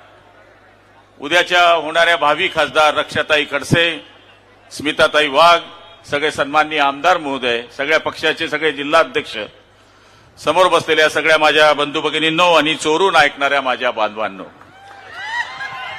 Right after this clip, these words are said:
माझ्या पूर्वीच्या वक्त्यांनी या जिल्ह्याची ख्याती सांगितली की हा जिल्हा बहिणाबाईचा जिल्हा आहे.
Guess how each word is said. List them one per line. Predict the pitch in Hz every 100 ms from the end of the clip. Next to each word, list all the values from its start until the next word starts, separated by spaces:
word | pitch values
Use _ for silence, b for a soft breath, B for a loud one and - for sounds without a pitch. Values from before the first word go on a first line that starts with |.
| 988 - - - - - _ _ _ _ _ _ _ _ _ _ _
माझ्या | 131 160 190
पूर्वीच्या | 160 175 196 196
वक्त्यांनी | 185 180 190 190 196
या | 180
जिल्ह्याची | 170 165 180 185 185
ख्याती | 175 156 190
सांगितली | 180 175 175 175
की | 165
हा | 165 170
जिल्हा | 160 160 175
बहिणाबाईचा | 160 160 180 180 180 175
जिल्हा | 139 135 127
आहे. | 110 101